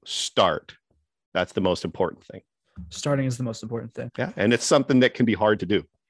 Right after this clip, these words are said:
Speaker 1: Make, just start and, and figure it out as you go.
Speaker 2: Okay. So my final question for you is, what are your th-,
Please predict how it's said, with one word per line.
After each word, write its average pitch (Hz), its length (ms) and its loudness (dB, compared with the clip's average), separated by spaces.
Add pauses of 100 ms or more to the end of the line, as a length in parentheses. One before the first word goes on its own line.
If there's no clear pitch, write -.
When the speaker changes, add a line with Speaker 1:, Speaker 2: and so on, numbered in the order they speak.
(120)
Speaker 1:
Make, 110 220 -2 (200)
just - 240 -8
start 110 400 2
and, 92 260 -8
and 90 180 -4
figure 98 360 0
it 90 60 2
out 90 160 0
as 82 120 -8
you 82 80 -14
go. 82 360 -6 (260)
Speaker 2:
Okay. 127 160 -2
So 131 140 -6
my 131 160 0
final 156 360 0
question 147 380 -2
for 127 140 -12
you 120 400 -6
is, 117 440 -8
what 139 140 -2
are 151 60 2
your 156 240 0
th-, - 200 -10